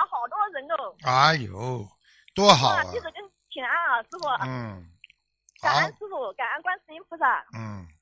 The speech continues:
Speaker 1: 嗯，师傅，请看一个两零零九年属，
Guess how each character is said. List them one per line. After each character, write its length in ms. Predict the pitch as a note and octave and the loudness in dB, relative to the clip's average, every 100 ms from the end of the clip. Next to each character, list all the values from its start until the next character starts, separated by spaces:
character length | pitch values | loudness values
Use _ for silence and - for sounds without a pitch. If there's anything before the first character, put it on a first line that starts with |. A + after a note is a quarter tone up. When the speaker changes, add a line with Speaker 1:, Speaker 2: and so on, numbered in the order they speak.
| _ _ - _ _ _ _ _ _ _ - | _ _ -20 _ _ _ _ _ _ _ -4
Speaker 1:
嗯， 360 | C#4+ D4 D4 D4+ | 0 0 -2 -4
师 960 | - - - - _ _ _ _ _ | -10 -14 -20 -20 _ _ _ _ _
傅， 80 | G4 A4 D#4+ | -4 -4 -4
请 140 | C4 | -10
看 260 | - F#4 F4 | -4 -4 0
一 40 | |
个 80 | F4 C#4 B3+ A#3+ B3+ - - _ _ _ _ _ _ _ - | 0 2 2 -2 -6 -16 -20 _ _ _ _ _ _ _ -6
两 300 | B3 A3+ A#3+ | 2 2 2
零 80 | C#4+ F#4 | -4 -8
零 240 | F4+ F#4+ G4 | -12 -16 -10
九 280 | A#3 F3+ | -8 -8
年 540 | E3+ F3 E3+ G3 A#3 C4+ - - _ - - - | -10 -10 -8 -6 -8 -10 -14 -20 _ -20 -20 -16
属， 400 | C#4 C#4 C#4 | -10 -6 -6